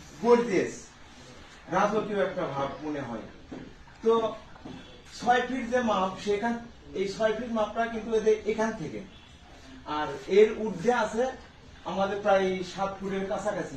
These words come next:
প্রায়। তো আপনাদেরকে যে আজকে আমি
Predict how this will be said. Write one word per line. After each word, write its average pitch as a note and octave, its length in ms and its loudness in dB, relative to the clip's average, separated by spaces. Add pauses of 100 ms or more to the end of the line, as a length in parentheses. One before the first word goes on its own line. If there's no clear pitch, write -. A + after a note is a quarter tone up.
প্রায়। A#2 220 -8 (880)
তো G#3+ 80 4 (380)
আপনাদেরকে G#3+ 500 0
যে A#3 120 0
আজকে A3 160 -4 (100)
আমি G#3 120 0